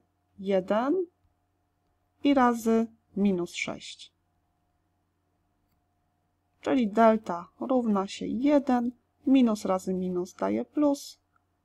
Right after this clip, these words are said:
dwadzieścia cztery, co nam razem daje dwadzieścia pięć. Policzmy jeszcze pierwiastek z delty, czyli pierwiastek z dwudziestu pięciu to jest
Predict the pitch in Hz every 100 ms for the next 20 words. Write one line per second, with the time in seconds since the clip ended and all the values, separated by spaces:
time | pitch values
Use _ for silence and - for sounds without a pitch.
0 | _ _ - 233 202 214 - - - -
1 | 269 254 226 - 262 208 190 208 208 202
2 | 180 190 190 185 170 165 - - 175 -
3 | 190 208 - _ _ _ _ _ _ _
4 | _ _ _ _ _ - 285 262 226 208
5 | - 226 285 294 220 214 - 208 202 -
6 | 214 220 _ _ _ _ _ _ _ _
7 | _ _ _ - 247 - 233 240 240 202
8 | 196 190 185 190 - - 196 190 - -
9 | 170 - -